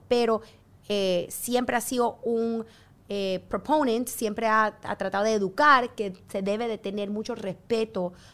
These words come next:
a las armas y debe, se debe seguir ciertas leyes y protocolos para poder tenerlo. Eh,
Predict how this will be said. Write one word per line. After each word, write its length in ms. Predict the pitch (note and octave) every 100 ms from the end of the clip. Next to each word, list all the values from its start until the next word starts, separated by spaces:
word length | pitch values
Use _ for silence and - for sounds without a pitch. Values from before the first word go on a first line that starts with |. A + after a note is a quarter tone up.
| -
a 100 | F#3
las 220 | F#3 F#3
armas 380 | - A3+ C4 C4
y 40 | G#3+
debe, 280 | F#3+ G#3
se 100 | G3+
debe 240 | G#3 F#3+ C4
seguir 440 | A#3+ G#3 G3+ G3 -
ciertas 400 | - G3 F#3+ F#3
leyes 460 | G#3 A3+ C4+ B3+
y 60 | G#3+
protocolos 720 | - G3 F#3 B3+ E4 C#4+ - - - -
para 220 | G3+ F#3+
poder 240 | G3 F3+
tenerlo. 640 | F3+ F#3 B3+ C#4 F#3+ E3 E3+ - - -
Eh, 280 | G#3 G3